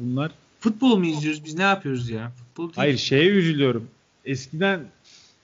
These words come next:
Speaker 1: Hıncal'a çok daha içli içli, rahat rahat şey yapardık. Saydırırdık. Artık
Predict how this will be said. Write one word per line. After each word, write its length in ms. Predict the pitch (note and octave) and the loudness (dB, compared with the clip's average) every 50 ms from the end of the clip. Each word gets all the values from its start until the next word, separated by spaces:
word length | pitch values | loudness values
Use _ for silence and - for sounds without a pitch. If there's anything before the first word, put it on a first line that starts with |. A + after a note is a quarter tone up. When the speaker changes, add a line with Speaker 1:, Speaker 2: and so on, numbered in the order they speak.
| _ _ _ _ _ _ _ _ _ | _ _ _ _ _ _ _ _ _
Speaker 1:
Hıncal'a 540 | - - D3 D#3 D#3 D3 E3 F3 F3 E3+ D#3+ | -4 -2 0 0 2 2 2 4 2 2 0
çok 260 | - F3+ D#3 D#3 D3 | 0 -2 -2 0 2
daha 180 | D#3 D3+ D3+ | 2 2 2
içli 400 | C#3+ - - C#3 C3 - - E3+ | 0 -4 -8 -10 -10 -10 -6 -6
içli, 320 | E3 - - - C#3 C#3 A2+ | -6 -6 -6 -6 -6 -4 0
rahat 340 | B2+ C3 C3+ C#3+ C3+ - C#3 | 2 2 2 2 0 -2 -2
rahat 280 | C3 B2 A#2+ A#2 - _ _ _ _ _ _ _ _ _ _ _ _ _ _ - | -2 -2 -2 -4 -8 _ _ _ _ _ _ _ _ _ _ _ _ _ _ -18
şey 200 | - - A#2 A2 | -12 -8 -6 -6
yapardık. 400 | G#2+ G#2+ - G#2 G2 G2 G2+ _ _ _ _ _ _ _ _ _ _ _ _ _ _ _ _ _ _ _ | -6 -6 -8 -12 -12 -14 -18 _ _ _ _ _ _ _ _ _ _ _ _ _ _ _ _ _ _ _
Saydırırdık. 720 | - - - B2 B2 A#2+ G#2+ B2 A2+ A#2+ A#2+ B2+ D#3 B2+ - | -12 -4 -2 0 0 0 0 -2 -4 -6 -8 -10 -12 -8 -4
Artık 440 | C#3+ C#3+ C#3 C#3 D#3+ C#3+ - _ | -4 -4 -4 -4 -8 -12 -14 _